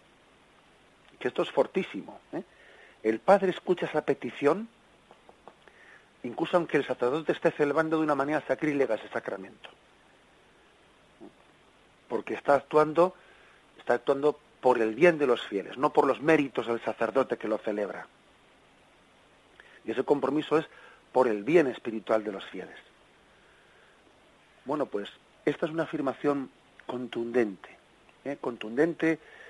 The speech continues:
don-, donde las haya. Dice, "Como el fuego transforma en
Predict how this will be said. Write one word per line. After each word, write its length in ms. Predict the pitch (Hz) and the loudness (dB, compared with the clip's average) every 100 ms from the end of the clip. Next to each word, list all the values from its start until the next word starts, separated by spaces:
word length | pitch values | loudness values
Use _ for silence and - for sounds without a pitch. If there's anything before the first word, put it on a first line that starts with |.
| - _ | -20 _
don-, 360 | 120 113 113 110 | -8 0 0 2
donde 280 | 117 110 107 | 0 2 2
las 180 | 101 | 4
haya. 260 | 117 110 95 - _ _ _ - - - - _ _ _ _ _ _ _ _ _ | 4 4 2 -8 _ _ _ -20 -20 -20 -20 _ _ _ _ _ _ _ _ _
Dice, 200 | 131 - | -10 -6
"Como 280 | - 127 120 | 0 2 2
el 60 | 110 | 0
fuego 340 | - 202 190 | 8 8 8
transforma 600 | 180 160 151 - 165 147 | 6 4 4 4 4 4
en 100 | 117 | 0